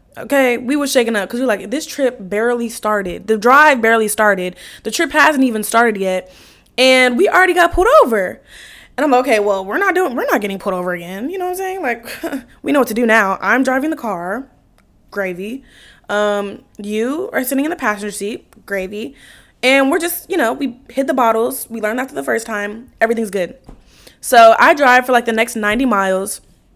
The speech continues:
And I think it was at, like, twenty miles.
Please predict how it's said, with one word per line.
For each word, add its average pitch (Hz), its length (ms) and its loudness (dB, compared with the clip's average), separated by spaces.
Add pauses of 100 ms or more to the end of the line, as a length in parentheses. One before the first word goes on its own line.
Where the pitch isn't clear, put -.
(500)
And 220 340 -2 (280)
I 226 100 2
think 247 180 4
it 349 80 2
was 339 140 0
at, 254 140 2
like, 220 180 0
twenty 247 380 -4
miles. 180 640 -8